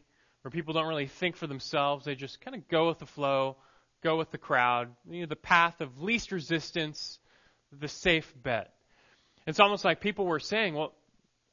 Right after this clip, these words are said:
Absalom is king now. David's been run out. Everyone's, everyone's siding up with Absalom now. We should probably join him."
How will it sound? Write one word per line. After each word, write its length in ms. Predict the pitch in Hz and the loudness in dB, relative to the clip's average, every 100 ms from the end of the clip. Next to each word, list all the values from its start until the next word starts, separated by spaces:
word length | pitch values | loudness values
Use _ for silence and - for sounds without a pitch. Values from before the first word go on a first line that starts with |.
| - | -2
Absalom 480 | 123 127 185 185 180 | 0 0 -2 -2 -2
is 80 | |
king 260 | - 202 202 | -4 -4 -2
now. 220 | 196 233 | -2 -2
David's 400 | 208 139 135 135 | -2 -4 -4 -6
been 160 | 131 123 | -8 -4
run 240 | 127 127 | -2 0
out. 420 | 123 131 202 233 - | 2 2 0 -2 -6
Everyone's, 560 | 135 135 147 139 117 - - | -8 -6 -6 -8 -12 -14 -10
everyone's 360 | 143 202 165 | -6 -6 -6
siding 360 | - 165 165 175 | -2 -2 -2 -4
up 100 | 175 | -6
with 100 | 135 | 2
Absalom 500 | 165 220 - 202 156 | 4 2 -2 -4 -2
now. 380 | 139 147 214 247 _ _ _ _ _ - | -2 0 0 -4 _ _ _ _ _ -10
We 160 | 127 | -10
should 260 | 131 - 147 | -8 -8 2
probably 300 | 170 196 233 | 6 6 4
join 300 | 185 285 302 | 6 4 4
him." 180 | 165 | -2